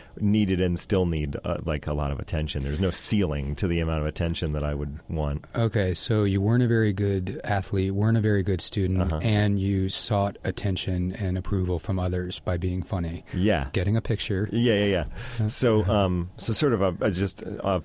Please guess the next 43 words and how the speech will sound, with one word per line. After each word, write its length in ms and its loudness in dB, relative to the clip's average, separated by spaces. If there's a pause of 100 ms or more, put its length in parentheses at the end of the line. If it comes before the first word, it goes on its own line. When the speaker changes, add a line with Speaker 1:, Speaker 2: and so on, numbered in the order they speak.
(140)
Speaker 1:
a 60 2
perfect 480 0
actor. 500 0 (420)
<laughs> 360 2
Just 260 2
needs 200 2
a 40 2
lot 160 4
of 80 2
attention 560 0
and 120 -2
is, 100 -2
isn't 500 0
athletic. 540 0 (400)
Um, 400 2 (640)
so, 580 2 (180)
uh, 420 4
yeah, 240 2
I 80 4
found 260 0
it 40 2
when 140 2
I 80 4
was 140 2
in 100 0
college 440 -2
and 100 -6
started 320 -2
doing 220 -2
it 100 -6
there. 160 -4
Speaker 2:
So 240 0
you 140 4
picked 260 0
it. 220 0
Uh, 320 2
did 160 0
you 60 2
start 300 0
there 240 2
as 380 0
that 260 0
major? 460 0